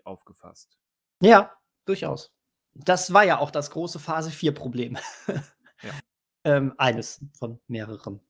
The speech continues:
Speaker 2: aber ja. <clears throat>
Speaker 1: Und nicht erst Phase vier.
Speaker 2: Aber da wurd's halt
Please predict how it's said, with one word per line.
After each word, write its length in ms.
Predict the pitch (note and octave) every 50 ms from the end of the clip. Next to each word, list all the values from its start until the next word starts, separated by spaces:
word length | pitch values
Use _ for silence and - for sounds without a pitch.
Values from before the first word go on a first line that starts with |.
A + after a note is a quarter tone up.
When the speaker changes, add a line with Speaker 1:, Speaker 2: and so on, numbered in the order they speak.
| _ _
Speaker 2:
aber 320 | - - - A2+ G#2 - _ _
ja. 160 | - - - _ _ _ _ -
<clears throat> 80 | C#3 C#3 C#3+ - F3 E3+ C3 - - _ _ _ _ _ _ _ _ _ _ _ _ _ _ _ _ -
Speaker 1:
Und 120 | A#2 A#2
nicht 200 | A#2+ A#2+ A2+ -
erst 320 | - A2+ G2+ G2 - -
Phase 260 | - F#2 F#2 F2+ F#2 F2+
vier. 260 | _ - F2 - _ _ _ _ _ _ _ _ _ _ _ _ -
Speaker 2:
Aber 300 | - F#3 D#3 D#3+ D#3 D#3
da 300 | C#3 C#3 D3 C#3+ C#3+ C3+
wurd's 240 | C#3 C3+ C3+ - -
halt 180 | B2 A#2+ -